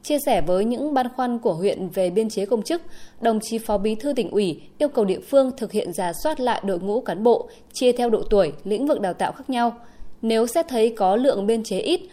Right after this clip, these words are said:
không đảm nhiệm được số lượng công việc lớn, đề xuất Ban Tổ chức Tỉnh ủy và Sở Nội vụ cân đối lại số lượng biên chế giao cho Tiên Yên, đảm bảo phù hợp với tình hình thực tế, mạnh dạn đề xuất tỉnh điều động cán bộ tăng cường đối với một số ngành,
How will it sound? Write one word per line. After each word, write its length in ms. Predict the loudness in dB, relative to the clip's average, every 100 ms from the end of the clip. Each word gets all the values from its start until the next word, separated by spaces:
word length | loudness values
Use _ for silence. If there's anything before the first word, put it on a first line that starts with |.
| -16
không 260 | -2 0
đảm 180 | 2 0
nhiệm 280 | 0 -2 2
được 140 | 0 2
số 80 | -2
lượng 200 | 4 2 2
công 160 | -2
việc 160 | 0 0
lớn, 280 | 0 0 -2 -8 -20 -4
đề 120 | -2 0
xuất 140 | 0
Ban 200 | 0 0
Tổ 120 | 0 -2
chức 180 | -4
Tỉnh 140 | -4 -2
ủy 280 | 0 0 -2
và 140 | -4 -4
Sở 220 | -2 -2
Nội 160 | -2
vụ 280 | 2 2 2 -4 -2
cân 160 | 0
đối 140 | 2 2
lại 240 | 2 0 -4
số 100 | -4
lượng 260 | 0 2 2
biên 160 | 0 0
chế 380 | -2 0 0 -2 -6
giao 280 | 0 2
cho 120 | 2 -2
Tiên 180 | -4
Yên, 240 | 4 4 4 0 -12 -8 -2
đảm 180 | 0
bảo 160 | 2 0
phù 180 | 2 0
hợp 240 | 2 0
với 100 | 0
tình 160 | -2 -2
hình 200 | -2 -4
thực 180 | -4 0
tế, 280 | 2 2 -2 -10 -20 -6
mạnh 220 | -2 0
dạn 240 | 0 0 2
đề 120 | -2
xuất 260 | -2 0
tỉnh 240 | 2 2 2 -4
điều 180 | 0 2
động 180 | 2 0
cán 180 | -4 0
bộ 140 | 2 2
tăng 160 | 0
cường 320 | 0 2 2 0
đối 100 | -4
với 180 | 0 0
một 120 | 0 -2
số 100 | -4
ngành, 280 | -4 -2 -4